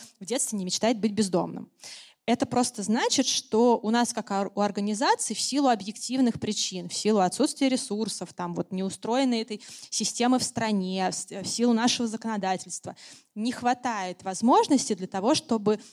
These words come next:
построить такую систему, которая подходила бы большему количеству людей. Потому что даже,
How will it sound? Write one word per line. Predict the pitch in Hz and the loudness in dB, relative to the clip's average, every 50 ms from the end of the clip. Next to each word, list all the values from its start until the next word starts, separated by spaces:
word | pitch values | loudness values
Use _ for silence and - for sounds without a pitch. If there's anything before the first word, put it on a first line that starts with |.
| - _ _ - | -20 _ _ -6
построить | 214 208 - - - 247 254 254 247 - - - | -4 -4 -4 -2 0 2 2 2 2 0 -6 -8
такую | 320 - - - 269 254 233 - | -8 -6 -4 -2 -2 -2 -2 -2
систему, | - - - - - - 330 403 480 427 277 | -4 -6 -6 -6 -4 -2 0 0 2 2 0
которая | - - 196 - 240 285 311 262 - - _ _ _ _ _ _ - | 0 0 -2 0 2 2 2 2 0 -4 _ _ _ _ _ _ -6
подходила | - 165 - - 220 208 202 175 190 277 370 370 311 240 | -4 -4 -2 0 0 0 0 0 0 0 2 4 2 2
бы | 190 190 185 175 180 _ - _ _ _ | 0 -2 -6 -6 -6 _ -20 _ _ _
большему | 175 180 226 269 311 - - - 208 196 | -2 2 4 4 4 2 0 -4 -6 -8
количеству | - - 196 196 233 247 - - - - 208 202 | -8 -8 -8 -6 -4 -4 -4 -4 -4 -2 0 2
людей. | 208 220 190 180 180 175 - - - _ - - - - - - _ | 2 2 0 0 -8 -8 -8 -12 -16 _ -20 -20 -20 -20 -20 -20 _
Потому | - - - 208 208 240 | -10 -8 -4 -2 0 2
что | 247 - - - 196 | 0 0 0 -2 0
даже, | 214 220 226 220 208 208 196 190 196 | 2 4 4 4 2 2 0 0 -2